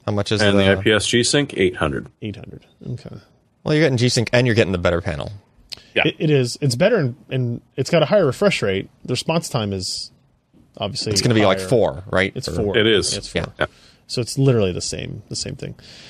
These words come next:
Speaker 3: Another, another company coming into the, into the, the gaming monitor, the gaming monitor realm with,
Speaker 1: Cool.
Speaker 3: with Aegon.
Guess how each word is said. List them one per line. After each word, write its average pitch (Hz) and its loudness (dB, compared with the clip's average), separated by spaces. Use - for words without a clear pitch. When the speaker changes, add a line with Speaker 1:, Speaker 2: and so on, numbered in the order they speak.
Speaker 3:
Another, 175 2
another 170 2
company 165 0
coming 156 0
into 151 2
the, 135 0
into 131 -2
the, 117 0
the 127 -2
gaming 131 0
monitor, 113 0
the 110 -4
gaming 104 -2
monitor 98 -2
realm 90 -2
with, 127 0
Speaker 1:
Cool. 190 0
Speaker 3:
with 120 -2
Aegon. 95 -6